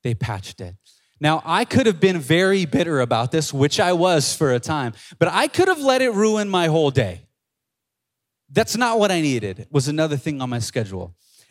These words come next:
I could have been very bitter and angry about it, but I decided, "I'm just gonna let it go, you know?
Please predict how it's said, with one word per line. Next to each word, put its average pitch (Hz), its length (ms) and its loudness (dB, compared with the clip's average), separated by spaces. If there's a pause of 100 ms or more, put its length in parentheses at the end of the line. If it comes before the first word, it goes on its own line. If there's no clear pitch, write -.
(140)
I 196 80 0
could 220 220 0
have 165 140 2
been 151 180 2
very 151 300 0
bitter 135 320 -2
and 123 120 -4
angry 120 220 -6
about 110 200 -4
it, 98 140 -10
but 131 220 -2
I 127 80 -6
decided, 117 760 -6 (960)
"I'm 131 100 -8
just - 160 -10
gonna 104 160 -10
let 92 140 -10
it 92 100 -14
go, - 280 -20 (300)
you 98 120 -14
know? 98 260 -12